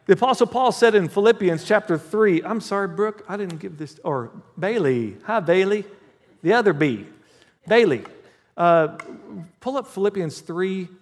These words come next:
uh, verses seven and eight, if you would, right quick. I apologize for that. I overlooked that.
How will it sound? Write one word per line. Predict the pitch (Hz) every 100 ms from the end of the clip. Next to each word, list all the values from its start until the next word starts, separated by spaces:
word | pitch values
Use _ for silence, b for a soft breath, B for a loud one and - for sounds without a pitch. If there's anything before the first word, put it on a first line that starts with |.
| _
uh, | 151 147 139
verses | 151 135 131
seven | - 151 135
and | 123
eight, | 120 107
if | 107
you | 113
would, | 110
right | 107 107
quick. | - 107 _ -
I |
apologize | 123 117 110 104 113 -
for | 117
that. | 117 120 _ _ _ _
I | 139
overlooked | 135 127 123 -
that. | 113 113